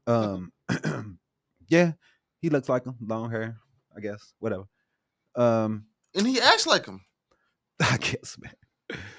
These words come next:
Speaker 1: But, uh, yeah, man, it's, uh, we'll
Speaker 2: Did you
Speaker 1: see what
Speaker 2: see,
Speaker 1: they do. I,
Speaker 2: did you
Speaker 1: I
Speaker 2: see what he, um, did you see his video in the, uh, Amber Heard case?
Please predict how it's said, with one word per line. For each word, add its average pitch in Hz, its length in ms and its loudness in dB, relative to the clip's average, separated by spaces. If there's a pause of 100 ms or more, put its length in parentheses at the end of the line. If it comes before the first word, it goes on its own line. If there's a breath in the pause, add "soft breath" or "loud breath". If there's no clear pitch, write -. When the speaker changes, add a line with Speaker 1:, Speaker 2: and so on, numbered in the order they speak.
(280 loud breath)
Speaker 1:
But, 135 160 8
uh, 127 200 10
yeah, 156 180 8
man, 117 220 8
it's, 131 320 4
uh, 143 200 6
we'll 190 140 12
Speaker 2:
Did 208 60 4
you - 60 2
Speaker 1:
see 208 60 8
what 190 120 12
Speaker 2:
see, 180 60 10
Speaker 1:
they 165 60 12
do. 151 360 8
I, 143 300 4
Speaker 2:
did 139 60 -2
you 220 40 -10
Speaker 1:
I - 20 -10
Speaker 2:
see - 80 -12
what 196 140 -2
he, 185 200 -8
um, 156 460 -8 (960)
did 165 120 -20
you 180 60 -20
see 220 120 -20
his 202 180 -12 (180)
video 165 300 -2
in 156 100 -6
the, 139 100 -2
uh, 135 280 -2
Amber 135 200 -4
Heard 139 220 -2
case? 151 260 -6